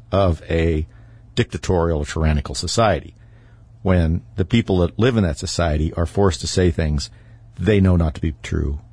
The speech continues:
or go along with or agree with things they know are not to be true.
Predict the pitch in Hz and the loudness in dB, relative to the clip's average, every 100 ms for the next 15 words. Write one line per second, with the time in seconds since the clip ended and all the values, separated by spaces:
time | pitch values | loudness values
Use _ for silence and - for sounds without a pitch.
0 | - - 82 80 98 87 87 85 82 85 | -12 -4 -2 2 2 4 4 4 2 0
1 | - 85 80 85 104 85 78 78 69 65 | -2 -4 -2 2 2 2 0 -4 -6 -4
2 | - 92 87 73 67 67 73 - 156 87 | 2 2 4 0 -2 -4 -6 0 0 0